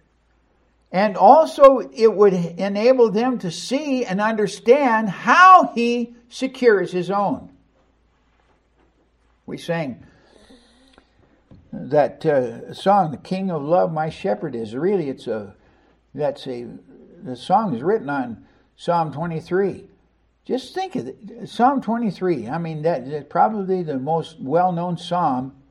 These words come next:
Psalm twenty-three. "The Lord is my shepherd. The Lord is my shepherd.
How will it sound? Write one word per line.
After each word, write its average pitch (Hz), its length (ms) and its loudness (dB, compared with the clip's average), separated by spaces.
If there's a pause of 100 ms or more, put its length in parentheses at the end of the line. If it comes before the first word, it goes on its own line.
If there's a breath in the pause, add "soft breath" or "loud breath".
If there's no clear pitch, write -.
Psalm 147 340 -4
twenty-three. 151 680 -6 (1900)
"The 127 80 -4
Lord 190 460 8
is 175 300 0
my 214 220 -2
shepherd. 233 580 -4 (1700)
The 160 100 -4
Lord 220 460 2
is 339 440 2
my 123 280 -6
shepherd. - 480 -12